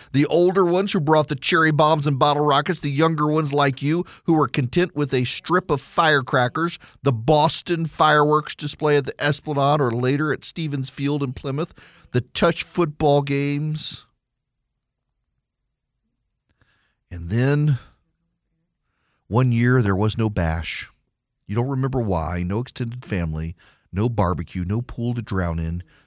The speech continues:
You had learned to swim by then. It was nineteen eighty-three. The only thing you remember about that day is sitting in your room watching your black and white T V. Sox, Yankees, Channel thirty-eight, Ned Martin, Bob Montgomery on the call.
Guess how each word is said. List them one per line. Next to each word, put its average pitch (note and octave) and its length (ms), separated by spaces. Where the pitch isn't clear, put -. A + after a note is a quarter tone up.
You G2 120
had G2 100
learned B2+ 280
to B2 60
swim A2+ 380
by F#2 160
then. F#2 160
It F2 60
was D#2+ 160
nineteen A2 280
eighty-three. G#2 560
The A2 100
only C#3+ 200
thing D3+ 180
you C3+ 100
remember B2 320
about A#2 220
that A2+ 200
day A2+ 220
is F#2 100
sitting C#3 440
in A2+ 100
your G2 160
room A#2+ 360
watching A2+ 380
your F#2+ 120
black A2+ 280
and A#2+ 100
white A2 240
T A2 180
V. F2+ 280
Sox, - 640
Yankees, B2 600
Channel C3 360
thirty-eight, A2+ 600
Ned A#2 280
Martin, A2 680
Bob A#2 280
Montgomery A2+ 560
on G2+ 80
the F#2 80
call. G2+ 500